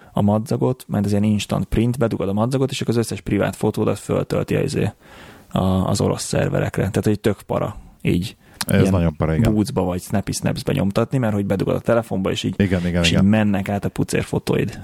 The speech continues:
Speaker 1: Rendkívül kellemetlen. Ö,
Speaker 2: Igen.
Speaker 1: na, és most voltam Snappy Snaps-be, és újak a gépek, és csinál mindegyik saját maga egy kicsi wifi hálózatot, úgyhogy rajta van, hogy én vagyok a wifi kettő, én vagyok a wifi három, és amelyik gép előtt állsz,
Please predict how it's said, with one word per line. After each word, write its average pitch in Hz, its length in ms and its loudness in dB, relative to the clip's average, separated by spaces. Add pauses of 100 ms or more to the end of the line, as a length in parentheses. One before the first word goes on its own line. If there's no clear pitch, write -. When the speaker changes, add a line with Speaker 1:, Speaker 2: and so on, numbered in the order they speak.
Speaker 1:
Rendkívül 101 600 0
kellemetlen. - 540 0 (440)
Ö, - 80 2
Speaker 2:
Igen. 101 480 4 (440)
Speaker 1:
na, 120 180 2
és 117 100 0
most 120 160 0 (100)
voltam 139 300 4
Snappy 107 300 -2
Snaps-be, 101 360 0
és 127 120 2
újak 101 280 0
a - 40 -2
gépek, 98 540 0 (120)
és 101 600 2 (240)
csinál 107 340 2
mindegyik 101 560 0 (220)
saját 98 420 0
maga 101 180 0
egy 95 100 -4
kicsi - 240 -2
wifi 98 260 0
hálózatot, 98 760 0
úgyhogy - 180 -2
rajta 101 300 0
van, 98 160 0
hogy 101 180 0
én 101 140 2
vagyok 92 240 0
a 98 100 2 (120)
wifi 98 200 0
kettő, - 300 -2
én 92 60 2
vagyok 92 180 0
a - 40 2
wifi 101 240 0
három, 101 320 2
és 107 100 -2
amelyik 104 280 0
gép 98 280 -2
előtt 95 300 -2
állsz, 101 300 -2